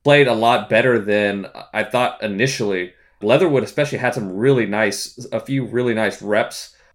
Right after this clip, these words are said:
I think Brandon Parker really struggled. Um, and, you know, he was going against Khalil Mack, so a lot of people would struggle against Khalil Mack. And actually, you know, a few of the pressures happened because Foster Moreau was on Khalil Mack.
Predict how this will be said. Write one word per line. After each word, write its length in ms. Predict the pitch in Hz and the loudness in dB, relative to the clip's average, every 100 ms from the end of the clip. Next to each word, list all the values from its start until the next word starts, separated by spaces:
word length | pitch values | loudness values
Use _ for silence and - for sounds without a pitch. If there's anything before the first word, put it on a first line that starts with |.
| - | -2
I 100 | 113 | -2
think 380 | 110 139 135 104 | 2 0 -2 -2
Brandon 280 | 117 123 107 | 0 0 -2
Parker 360 | 117 127 131 | -2 -2 0
really 200 | 131 135 | 2 2
struggled. 680 | 131 - 135 139 151 156 - _ _ _ _ | 2 2 2 4 -4 -6 -18 _ _ _ _
Um, 380 | 110 113 104 101 | -2 0 0 0
and, 320 | 113 110 104 | 2 2 2
you 60 | 123 | 2
know, 140 | 107 | 2
he 80 | 107 | 2
was 100 | 120 | 0
going 120 | 117 | 0
against 220 | 107 101 | 0 -2
Khalil 280 | - 113 98 | -4 -4 -2
Mack, 360 | 95 98 92 - | -2 -2 -2 -6
so 520 | - 104 95 95 - _ _ _ - | -10 -6 -4 -4 -8 _ _ _ -4
a 60 | |
lot 180 | 113 110 | 0 0
of 60 | 107 | 0
people 200 | 95 95 | -8 -8
would 140 | 113 113 | -8 -6
struggle 320 | - 120 107 | -2 -2 0
against 260 | 98 101 - | -4 -6 -6
Khalil 240 | 107 98 | -6 -4
Mack. 360 | 95 98 104 - _ _ - | -2 -2 -4 -10 _ _ -2
And 240 | 127 123 | 0 0
actually, 600 | 117 156 - 151 131 - - | 0 0 0 0 0 -2 -4
you 100 | 131 | 0
know, 160 | 123 | 2
a 120 | 113 - | 0 -2
few 240 | 143 190 | -4 -2
of 60 | 147 | -2
the 60 | |
pressures 420 | 139 151 160 113 | 0 0 0 -2
happened 420 | - 120 131 120 104 | 0 0 2 -2 -2
because 580 | 104 - 120 107 101 | -6 -2 -2 -2 -6
Foster 400 | - 123 120 - | -4 0 0 -2
Moreau 380 | 98 92 98 117 | -6 -2 2 4
was 180 | 110 98 | 2 0
on 180 | 95 90 | -4 -6
Khalil 280 | 113 101 92 | -6 -4 -4
Mack. 420 | 92 92 - | -2 -4 -6